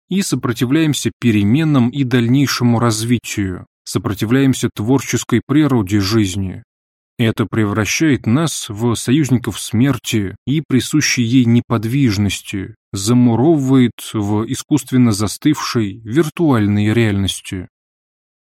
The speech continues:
Пребывание в группе своих и противопоставление себя неким чужим переводит нас в изменённое состояние сознания. В нас просыпаются дремучие инстинкты,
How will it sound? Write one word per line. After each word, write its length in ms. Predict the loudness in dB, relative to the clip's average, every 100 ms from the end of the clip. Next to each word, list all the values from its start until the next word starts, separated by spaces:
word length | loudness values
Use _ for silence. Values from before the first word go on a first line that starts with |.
| _ _ -4
Пребывание 760 | -2 2 2 2 4 4 2
в 100 | 0
группе 420 | 0 0 0 -2 -4
своих 720 | -4 -2 0 0 -4 -8 -20 -8
и 280 | -4 -2 -2
противопоставление 1080 | -4 -2 -2 -2 -6 -8 -4 0 2 2 0
себя 440 | -2 -6 -2 0 2
неким 440 | 2 2 0 -2 -2
чужим 680 | -2 -2 0 0 0 -6 -8 0
переводит 480 | 2 2 2 2 0
нас 360 | 0 -2 -6 -8
в 140 | -2
изменённое 760 | 2 4 6 6 4 4 4 2
состояние 800 | -2 -6 -4 -2 0 0 0 -2
сознания. 800 | -2 -4 0 0 0 -4 -10 -18 _ _ _ _ _ _ _ -2
В 80 | 0
нас 240 | 0 -2
просыпаются 760 | -6 -4 -4 -2 0 -2 -2 -4
дремучие 680 | 0 2 2 2 0 0 0
инстинкты, 960 | 0 -2 -6 0 0 0 -8 -12 -12